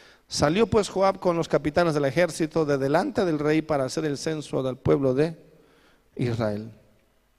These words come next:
Vean cómo Joab, entre obedecer a Dios y obedecer al líder, elige obedecer al líder. ¡Guau! ¡Qué tremendo!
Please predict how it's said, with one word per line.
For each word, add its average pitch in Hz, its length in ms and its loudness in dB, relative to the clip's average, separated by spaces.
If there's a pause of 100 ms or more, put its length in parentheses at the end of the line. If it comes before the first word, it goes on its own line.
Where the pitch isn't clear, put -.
(140)
Vean 214 260 2
cómo 214 300 2
Joab, 165 380 4 (1040)
entre 196 400 0
obedecer 190 600 0
a 226 120 -2
Dios 208 640 -4
y 160 120 4
obedecer 160 500 2
al 147 180 2
líder, 208 480 0 (320)
elige 160 560 0
obedecer 131 680 -4
al 98 320 -6
líder. 139 300 -2 (1040)
¡Guau! 147 220 6 (1800)
¡Qué 180 160 4
tremendo! 147 880 0